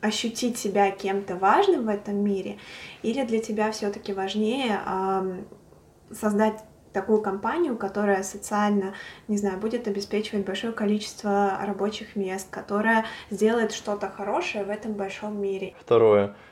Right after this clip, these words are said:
Speaker 2: Э, только польза обществу. Только польза.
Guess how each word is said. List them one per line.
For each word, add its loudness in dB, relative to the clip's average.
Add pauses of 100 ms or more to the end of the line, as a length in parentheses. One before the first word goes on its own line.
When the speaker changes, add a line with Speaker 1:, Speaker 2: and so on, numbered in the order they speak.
(160)
Speaker 2:
Э, 6
только 4
польза 8
обществу. 0 (200)
Только 6 (140)
польза. -2